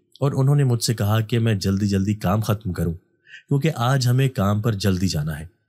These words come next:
क्योंकि कल का काम भी कुछ बाकी था, इसीलिए जल्दी जाकर पहले कल का काम निपटाना है। मैंने भी घर के सारे कामकाज जल्दी जल्दी निपटाए थे, लेकिन उसी जल्दी में मैं अम्मा के साथ घर से निकल आई थी और अम्मा का वो दिया हुआ काले रंग का धागा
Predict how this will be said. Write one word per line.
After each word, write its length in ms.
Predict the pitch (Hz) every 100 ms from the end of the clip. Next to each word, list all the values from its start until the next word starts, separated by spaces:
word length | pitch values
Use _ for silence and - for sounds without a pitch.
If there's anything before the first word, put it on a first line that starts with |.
| _ _ - -
क्योंकि 300 | 110 107 104
कल 220 | 104 101
का 140 | 107
काम 320 | 101 98 98
भी 120 | 95 107
कुछ 240 | 110 -
बाकी 300 | 95 90 101
था, 160 | 90 87 _ _ _ - -
इसीलिए 400 | 135 156 151 160
जल्दी 320 | 117 110 120
जाकर 360 | 113 104 101 117
पहले 320 | 107 104 107
कल 200 | 101 101
का 140 | 98 104
काम 300 | - 101 131
निपटाना 420 | 143 - 135 135
है। 160 | 113 - _ _ _ _ _ -
मैंने 320 | 131 160 170
भी 160 | 160 165
घर 220 | 113 110
के 140 | 127
सारे 340 | 120 104 110 110
कामकाज 720 | 107 101 95 104 101 92 85
जल्दी 320 | 110 120 113
जल्दी 320 | 92 87 90
निपटाए 380 | 87 87 - 110
थे, 140 | 110 107 - _ _ _ -
लेकिन 460 | 123 135 170 156 170 - -
उसी 220 | 139 156 165
जल्दी 340 | 135 131 147
में 300 | 139 127 165
मैं 180 | 151 127
अम्मा 280 | 113 120 131
के 140 | 127
साथ 260 | 110 107 101
घर 200 | 92 92
से 180 | 85 90
निकल 260 | 98 120
आई 120 | 117 104
थी 180 | 113 - _ _ _ -
और 200 | 120 -
अम्मा 280 | 107 110 131
का 160 | 123
वो 120 | 120 107
दिया 240 | 95 107
हुआ 220 | 98 95 104
काले 340 | 104 92 101
रंग 180 | 104 95
का 120 | 92 95
धागा 480 | 85 82 98 92